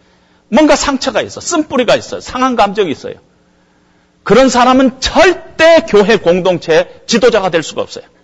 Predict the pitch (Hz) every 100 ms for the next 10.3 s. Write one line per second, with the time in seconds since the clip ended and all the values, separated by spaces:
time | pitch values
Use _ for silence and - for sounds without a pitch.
0 | _ _ _ _ _ _ _ _ _ _
1 | _ _ _ _ _ _ _ _ _ _
2 | _ _ _ _ _ _ _ _ _ _
3 | _ 226 277 - 262 240 - 240 262 -
4 | 247 214 214 202 - 262 254 226 190 196
5 | - - - 370 381 294 247 170 147 131
6 | - 156 226 - _ _ _ _ _ _
7 | _ _ _ _ 147 202 349 370 254 254
8 | 208 190 196 196 120 131 - - _ -
9 | - - 285 220 262 226 143 123 135 131
10 | 113 127 135